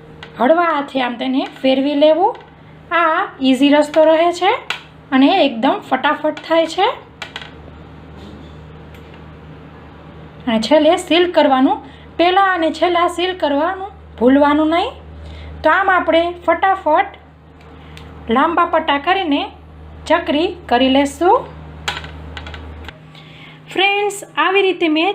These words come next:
ચકરી બનાવી લીધેલી છે, પણ તમારી ઘરે પણ મારી જેમ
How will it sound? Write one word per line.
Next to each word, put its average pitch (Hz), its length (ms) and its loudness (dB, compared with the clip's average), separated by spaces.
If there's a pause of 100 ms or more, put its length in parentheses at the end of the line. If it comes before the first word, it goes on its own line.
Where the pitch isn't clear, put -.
ચકરી 349 440 0 (240)
બનાવી 294 360 2
લીધેલી 359 420 0
છે, 381 120 -2 (160)
પણ 349 320 2
તમારી 330 360 2
ઘરે 285 200 2 (120)
પણ 349 260 -2
મારી 285 240 2
જેમ 277 140 0